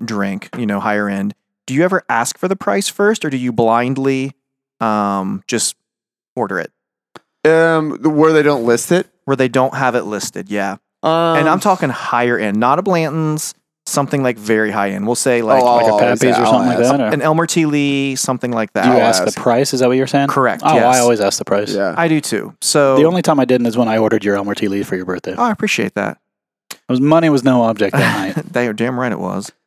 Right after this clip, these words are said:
Speaker 1: Wasn't. So I have a, a friend, and I know he doesn't listen to this, so I, I'm okay saying it, but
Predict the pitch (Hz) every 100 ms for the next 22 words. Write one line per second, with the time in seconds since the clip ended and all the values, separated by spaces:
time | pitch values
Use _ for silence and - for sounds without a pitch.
0 | _ - - 107 - _ _ _ _ _
1 | _ - 185 170 165 - - 180 208 190
2 | - 127 - 113 104 104 113 123 117 120
3 | 110 101 101 95 101 95 95 - 104 101
4 | 110 104 - 98 - 98 98 92 - 104
5 | 92